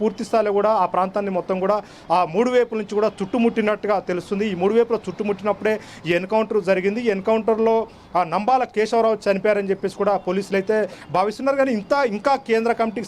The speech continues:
సంబంధించిన కీలక నేతలు కూడా ఈ ఎన్‌కౌంటర్లో చనిపోయి ఉంటారని చెప్పేసి కూడా పోలీసులు అయితే ఒక, ఒక నిర్ధారణకు వస్తున్నట్టు పరిస్థితి కాబడుతుంది. పూర్తి స్థాయిలో కూడా ఆ డెడ్ బాడీని మొత్తం కూడా తీసుకురావాలంటే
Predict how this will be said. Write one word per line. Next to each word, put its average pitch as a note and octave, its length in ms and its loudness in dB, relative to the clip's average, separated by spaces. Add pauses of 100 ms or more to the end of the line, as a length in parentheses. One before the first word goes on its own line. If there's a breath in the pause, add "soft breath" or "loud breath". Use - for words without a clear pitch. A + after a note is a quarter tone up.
సంబంధించిన G3 480 -2
కీలక A3 260 2 (120)
నేతలు G#3 320 2
కూడా A3+ 200 2 (280 loud breath)
ఈ F3 40 0
ఎన్‌కౌంటర్లో A3 540 0
చనిపోయి G3+ 260 2
ఉంటారని G#3 280 0
చెప్పేసి G3 240 -2
కూడా G3+ 120 0 (120)
పోలీసులు G3+ 380 0
అయితే G#3 260 2 (120)
ఒక, F3+ 180 2 (200 loud breath)
ఒక F3 140 0
నిర్ధారణకు A3+ 500 0
వస్తున్నట్టు G#3+ 380 -6
పరిస్థితి G3+ 260 -4
కాబడుతుంది. G3 460 -2
పూర్తి A3+ 320 -2
స్థాయిలో A3+ 240 2
కూడా A3+ 140 4
ఆ G#3+ 60 4
డెడ్ E3+ 300 -2
బాడీని A3 220 0
మొత్తం G3+ 320 -2
కూడా G#3+ 180 2 (320 loud breath)
తీసుకురావాలంటే A3 720 2